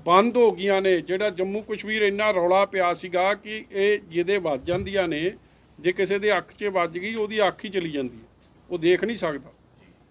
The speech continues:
ਜਿਹੜੀਆਂ ਗੱਡੀਆਂ ਉੱਥੇ ਖਲੋਤੀਆਂ ਨੇ, ਉਹ ਵੀ ਮੈਂ ਵੀਡੀਓ ਬੜੀ ਛੇਤੀ ਹੁਣ ਜਾਰੀ ਕਰੂੰਗਾ, ਉਹ ਗੱਡੀਆਂ ਤਾਂ ਜੰਮੂ ਕਸ਼ਮੀਰ ਦੇ ਨੰਬਰ ਦੀਆਂ ਨੇ।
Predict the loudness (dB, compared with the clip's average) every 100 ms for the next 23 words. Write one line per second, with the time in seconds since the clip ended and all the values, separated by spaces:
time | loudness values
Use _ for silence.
0 | _ _ _ _ -2 2 4 4 4 4
1 | 0 0 2 2 0 -6 -4 4 4 4
2 | 0 -4 -2 -2 -4 -8 -8 -6 -4 -4
3 | -6 -6 -2 -2 -4 -2 -4 -4 0 2
4 | 2 0 -2 -2 -4 -4 -4 -2 -2 -2
5 | -6 _ _ _ _ -8 0 0 2 2
6 | 4 2 2 2 2 2 0 2 2 2
7 | 2 2 0 -2 -4 -4